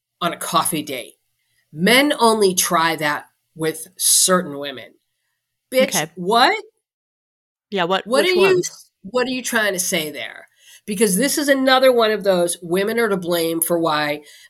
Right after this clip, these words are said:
Speaker 1: men are giving the bare minimum. No, society's to blame for that.
Speaker 2: I
Speaker 1: Like
Speaker 2: mean, I don't really agree that a coffee date is the bare minimum.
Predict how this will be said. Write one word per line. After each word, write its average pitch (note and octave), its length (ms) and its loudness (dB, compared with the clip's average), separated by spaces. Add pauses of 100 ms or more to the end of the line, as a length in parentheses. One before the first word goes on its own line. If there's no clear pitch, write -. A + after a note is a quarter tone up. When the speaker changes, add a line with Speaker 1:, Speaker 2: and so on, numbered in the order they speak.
Speaker 1:
men E3 720 -2
are E3+ 80 -6
giving D3+ 320 -6
the C#3+ 80 -14
bare C#3+ 240 -12
minimum. D3 420 -16 (200)
No, E3 420 -8
society's C4 720 0
to - 80 -14
blame C#3+ 240 -16
for C3 140 -20
that. A#2 180 -20 (1600)
Speaker 2:
I C4+ 80 4
Speaker 1:
Like D4+ 100 4
Speaker 2:
mean, D#4+ 100 0
I F#4+ 160 4
don't C#5 180 0
really D4+ 240 0
agree A#3 260 2
that G3+ 140 -2
a E3+ 40 -2
coffee G#3 300 -4
date F3+ 220 -6
is A3 240 -4
the G#3+ 100 -6
bare A#2 200 -10
minimum. - 560 -14